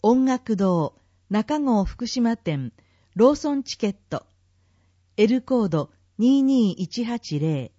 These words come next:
シーエヌプレイガイド、電話零五七零零八の九九九九、問い合わせ、音楽堂、電話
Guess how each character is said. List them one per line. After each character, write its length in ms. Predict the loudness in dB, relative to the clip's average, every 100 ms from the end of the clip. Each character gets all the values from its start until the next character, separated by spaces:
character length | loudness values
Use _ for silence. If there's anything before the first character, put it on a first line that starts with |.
| _ _ _ _ _ _ _ _
シ 320 | -10 -2 0
ー 40 | 0
エ 60 |
ヌ 140 | -2 0
プ 120 | 4
レ 160 | 4 4
イ 40 |
ガ 160 | 0 0
イ 100 | -2
ド、 160 | -6 _ _ _ _ _ _ -6
電 280 | -2 0 0
話 200 | -4 -6 _ _ _ 0
零 260 | 4 4
五 280 | 2 2 2
七 340 | 0 0 0
零 340 | 0 -2 -2 -8 _ -6
零 220 | 2 2
八 380 | 2 -6 -6 -4
の 240 | -2 -4 _ -6
九 260 | -2 -2
九 300 | -2 -2 -2
九 300 | -2 -2 -2
九、 360 | -2 -2 -2 -6 _ _ _ _ _ _ _ _ _ _ _ _
問 220 | 0 2 2
い 40 |
合 100 | 0
わ 100 | -4
せ、 320 | -4 -6 -8 _ 2
音 220 | 4 4
楽 300 | 0 -2 -2
堂、 380 | -2 -2 -4 -8 _ _ _ _ -6
電 260 | -2 0 0
話 200 | -4